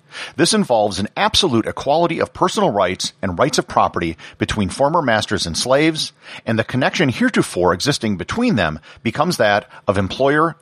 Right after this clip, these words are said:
and hired labor." End quote. This was the basis of the holiday known as Juneteenth. As you probably have guessed, Juneteenth is just a portmanteau of the words June and nineteenth.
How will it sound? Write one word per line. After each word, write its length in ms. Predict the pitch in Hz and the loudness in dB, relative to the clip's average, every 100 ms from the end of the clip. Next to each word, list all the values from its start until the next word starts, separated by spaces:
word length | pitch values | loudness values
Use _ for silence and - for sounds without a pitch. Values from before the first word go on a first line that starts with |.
| - | -4
and 120 | 117 | -2
hired 300 | - 95 90 | 2 2 0
labor." 380 | 82 71 - - _ _ _ - | -2 -4 -6 -16 _ _ _ -2
End 140 | 107 | -2
quote. 340 | - 64 - - _ _ _ _ _ _ - - | 0 0 -2 -14 _ _ _ _ _ _ -20 -4
This 240 | 123 202 | -2 0
was 180 | 233 226 | 0 0
the 80 | 220 | 2
basis 440 | 139 104 - 117 | 0 0 -2 -2
of 80 | - | 0
the 60 | 170 | 0
holiday 400 | 113 85 82 92 | 0 0 0 -2
known 240 | 82 80 | 0 -2
as 200 | 76 82 | -2 -4
Juneteenth. 680 | - 85 85 - 78 - - _ _ _ _ - - - | -4 -4 -4 -4 -6 -6 -14 _ _ _ _ -18 -6 0
As 140 | 135 | 2
you 60 | - | 2
probably 440 | 143 143 156 170 | 0 2 4 2
have 120 | 185 | 2
guessed, 440 | 113 85 - - 98 | 2 0 0 -6 -4
Juneteenth 580 | 135 226 - 127 131 | 0 0 2 2 2
is 160 | 113 101 | 0 -2
just 240 | - 92 | -2 -2
a 80 | 87 | -4
portmanteau 720 | - 180 - 101 87 - 78 | -2 -4 0 0 -2 -2 -2
of 160 | 80 120 | -2 0
the 80 | 123 | 2
words 300 | 90 80 - | 2 0 -2
June 400 | 180 202 190 185 _ | 0 2 2 -2 _
and 140 | - 131 | 0 2
nineteenth. 580 | 85 82 76 53 - | 2 -2 -6 -8 -14